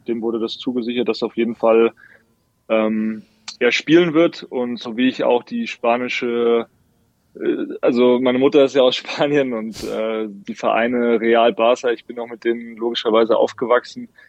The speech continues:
Das sind einfach Institutionen, da werden auch hintenrum dann nochmal ein paar Deals gedreht. Das sind Machenschaften, die mag ich jetzt auch nicht zu beurteilen, weil ich eben da auch gar nicht, äh, wie jetzt Justin auch sagt, so mit am Tisch sitze,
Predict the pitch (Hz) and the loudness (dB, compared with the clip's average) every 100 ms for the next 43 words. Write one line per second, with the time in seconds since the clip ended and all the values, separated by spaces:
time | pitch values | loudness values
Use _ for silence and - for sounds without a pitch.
0 | - 107 127 120 120 117 110 120 - - | -18 -10 -4 -2 -2 -2 -4 -4 -8 -10
1 | 110 - 117 123 113 110 113 113 - 131 | -8 0 2 4 4 2 2 0 0 -4
2 | 110 113 120 120 113 110 123 113 113 110 | -2 0 2 2 2 0 2 4 4 0
3 | _ - - _ - 113 113 131 123 165 | _ -20 -20 _ -6 -4 0 0 2 -2
4 | 147 143 - 147 147 - - - 127 - | -2 -4 2 4 4 2 -12 -16 -14 -10
5 | 123 123 127 139 139 127 - 131 123 117 | -6 -2 -2 -4 -2 -2 -4 -10 -8 -4
6 | 120 117 131 113 120 127 120 - 120 120 | -2 -2 -4 -6 -4 -4 -10 -10 -6 -2
7 | 131 143 127 123 117 120 117 117 107 110 | 0 2 2 2 0 -6 -4 0 0 -2
8 | 117 120 120 - _ _ _ _ _ - | -2 -4 -6 -16 _ _ _ _ _ -4
9 | 113 110 120 - 123 - 120 110 123 - | -2 2 0 2 -2 -2 -4 -2 0 0
10 | 120 - 117 117 117 - 117 - 160 - | 0 0 -2 -2 -2 -4 -4 -2 -2 0
11 | 147 - 151 156 | -2 2 4 4